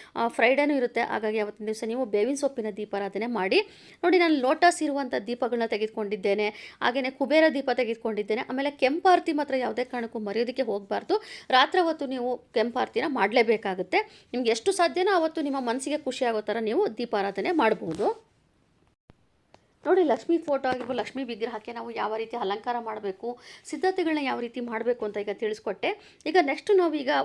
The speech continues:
ಊದ್ಬತ್ತಿಯಿಂದ ದೀಪಾರಾಧನೆ ಮಾಡಬೇಕಾಗುತ್ತೆ. ಉಪ್ಪಿನ ದೀಪ ಆಗಿರ್ಬೋದು, ಕಮಲದ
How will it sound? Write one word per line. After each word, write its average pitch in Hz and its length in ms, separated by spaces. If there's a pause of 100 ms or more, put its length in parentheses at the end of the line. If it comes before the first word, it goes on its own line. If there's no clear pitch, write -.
ಊದ್ಬತ್ತಿಯಿಂದ 294 540 (100)
ದೀಪಾರಾಧನೆ 226 460
ಮಾಡಬೇಕಾಗುತ್ತೆ. 208 680 (100)
ಉಪ್ಪಿನ 233 260 (120)
ದೀಪ 220 180
ಆಗಿರ್ಬೋದು, 214 540 (300)
ಕಮಲದ 262 400